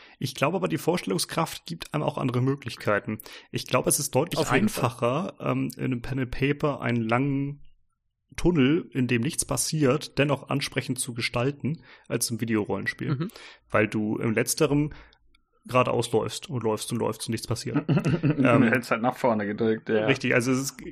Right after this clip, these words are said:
Speaker 2: Ja.
Speaker 1: gerade die, die ganze uralten, äh, Ego-Perspektiven-Spiele, die konnten das auch ziemlich
Speaker 2: Mhm.
Speaker 1: gruselig darstellen. Ähm,
Speaker 3: Mhm.
Speaker 1: aber wenn man heute sich, äh,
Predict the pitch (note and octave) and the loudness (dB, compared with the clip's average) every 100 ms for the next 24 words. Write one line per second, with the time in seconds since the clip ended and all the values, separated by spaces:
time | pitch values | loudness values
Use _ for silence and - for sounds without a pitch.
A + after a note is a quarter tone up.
0 | - D3 C3+ - C3 B2 A2+ A2+ - A2+ | -8 -4 -4 0 2 2 0 0 2 2
1 | A2 A2+ A#2+ G3 G#3 B3 B2+ B2 A#2+ A2+ | 0 -2 -4 0 0 0 -2 -6 -2 0
2 | A2+ A#2 - B2 A2+ F#3 F#3 - A#2+ - | 0 -2 -4 -4 0 0 2 0 0 -4
3 | A2+ A#2+ A2 - G#2 G2+ A2 C3+ C#3+ A#2+ | -2 -4 -4 -4 -2 -2 0 0 0 -4
4 | A2 - - D3+ C#3+ D#3+ E3 A#2+ - - | -4 -4 0 2 2 0 0 0 -2 -4
5 | - G2 - - - - - - A2+ A2+ | -2 -4 -4 -16 -20 -20 -6 0 2 2
6 | B2 A#2+ G#2+ C3+ - A#2+ B2+ B2+ A2+ A#2+ | 2 4 0 -2 0 4 4 2 0 2
7 | A#2 G#2+ C#3+ D#3+ E3+ E3 - A#2+ B2+ - | 4 2 2 4 4 4 0 -2 -4 -4
8 | - - - - | -6 -4 -4 -6